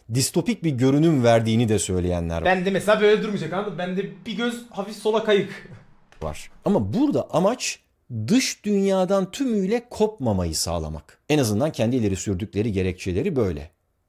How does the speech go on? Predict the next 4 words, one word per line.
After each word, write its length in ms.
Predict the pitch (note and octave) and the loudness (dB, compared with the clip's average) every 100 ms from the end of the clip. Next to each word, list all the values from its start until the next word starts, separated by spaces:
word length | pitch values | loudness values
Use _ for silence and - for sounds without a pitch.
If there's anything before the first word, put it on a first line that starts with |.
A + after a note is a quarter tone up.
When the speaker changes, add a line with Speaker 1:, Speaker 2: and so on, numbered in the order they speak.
| - | -16
Speaker 1:
Benim 440 | D#2+ G#2 F#3+ A3+ | -2 2 4 4
görüşümse 580 | A#2 F#2+ - F2 - D#3+ | 4 0 -2 -6 -6 -8
şöyle. 460 | - G2+ D#2 D2+ - _ _ _ - - _ - | -4 -4 -4 -8 -18 _ _ _ -20 -20 _ 2
İnsanı 580 | G3+ B3 - A#2 F2+ | 2 2 2 0 0